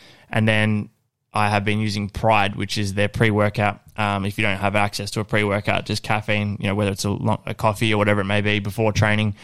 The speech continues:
obviously has a lot of research to show that it helps elevate,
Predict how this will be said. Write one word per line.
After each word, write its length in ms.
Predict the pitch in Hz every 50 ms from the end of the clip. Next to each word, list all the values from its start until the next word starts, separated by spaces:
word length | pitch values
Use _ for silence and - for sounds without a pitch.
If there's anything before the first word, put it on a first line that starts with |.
| - - - - - - -
obviously 360 | - 120 113 95 - - 110
has 180 | 107 113 104 104
a 80 | 104 104
lot 220 | 104 104 107 104
of 100 | 101 101
research 460 | 104 107 110 - - 107 104 101 -
to 80 | - 101
show 260 | - - 104 98 98
that 160 | 98 101 95
it 80 | 95 -
helps 460 | - - 104 101 - - - - - _ _ _ _ 110 - _ _ _ _ _ _ _ - -
elevate, 460 | 113 110 107 104 104 104 104 104 -